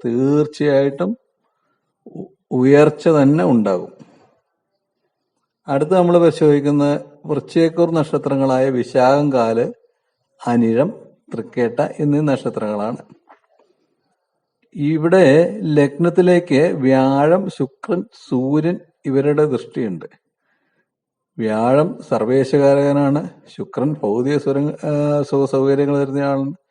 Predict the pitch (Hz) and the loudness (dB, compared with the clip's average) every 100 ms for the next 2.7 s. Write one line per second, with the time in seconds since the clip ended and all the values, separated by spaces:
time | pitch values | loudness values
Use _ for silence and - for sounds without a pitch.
0 | _ _ _ _ _ _ - 113 113 131 | _ _ _ _ _ _ -8 -4 0 2
1 | 151 - - 123 101 - - 135 139 143 | 2 -2 -6 -4 -4 -4 2 4 4 2
2 | 147 156 143 113 101 90 | 0 0 0 -4 -4 -6